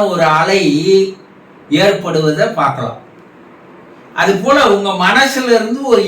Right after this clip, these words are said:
எண்ணம் ஏற்பட்டால், தோன்றினால்,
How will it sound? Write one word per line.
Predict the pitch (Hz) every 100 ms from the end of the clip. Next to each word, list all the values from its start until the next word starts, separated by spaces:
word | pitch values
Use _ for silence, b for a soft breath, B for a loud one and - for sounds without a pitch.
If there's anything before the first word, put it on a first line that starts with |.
| 185
எண்ணம் | 220 277 285 254
ஏற்பட்டால், | 196 233 247 214 202 - 165 160 - - - - - - - - - - - 202
தோன்றினால், | 226 233 190 151 147 -